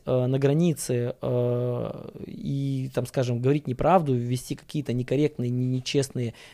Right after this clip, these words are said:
неправдивые документы не рекомендую, потому что, в принципе, э, не, э,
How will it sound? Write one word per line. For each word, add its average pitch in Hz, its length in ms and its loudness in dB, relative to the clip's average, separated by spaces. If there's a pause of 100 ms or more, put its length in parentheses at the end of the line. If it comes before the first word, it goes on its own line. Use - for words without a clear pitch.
неправдивые 135 540 2
документы 147 520 0
не 135 240 2
рекомендую, 165 600 2
потому 143 340 -2
что, 147 200 -4
в - 60 -12
принципе, 165 640 0 (380)
э, 127 680 2 (560)
не, 151 140 4
э, - 180 0